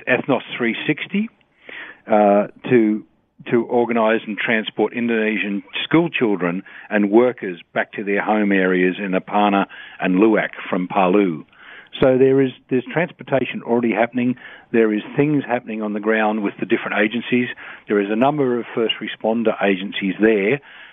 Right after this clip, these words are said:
but they are waiting on information from the government to be able to move in quickly and rapidly into the right locations and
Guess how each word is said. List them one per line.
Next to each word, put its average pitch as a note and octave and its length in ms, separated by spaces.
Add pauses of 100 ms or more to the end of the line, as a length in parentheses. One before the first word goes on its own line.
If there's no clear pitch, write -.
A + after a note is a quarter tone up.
(120)
but A2 140
they A#2+ 220
are A2 140
waiting G#2+ 420
on G2+ 480 (340)
information A2 720
from F#2+ 140
the F#2 80
government G#2+ 500 (460)
to - 80
be A2 140
able G2+ 160
to F#2 80
move G#2 340
in G2 220
quickly G2 420
and F2+ 160
rapidly A2 580
into G2+ 300
the F#2+ 80
right A2 320
locations F#2 720 (400)
and G#2 180